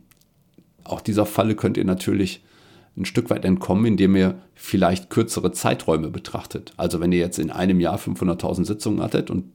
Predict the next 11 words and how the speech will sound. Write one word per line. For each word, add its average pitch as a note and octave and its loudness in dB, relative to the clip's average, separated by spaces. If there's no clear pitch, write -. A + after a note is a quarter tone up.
dann F2 -2
dementsprechend F2+ -2
ins F2 -6
Sampling F2 -4
reinrauscht, G2 -4
könnt A#2 2
ihr G#2+ 2
natürlich - 0
mit F#2+ -2
halbjährlichen F#2 0
Berichten F#2+ -2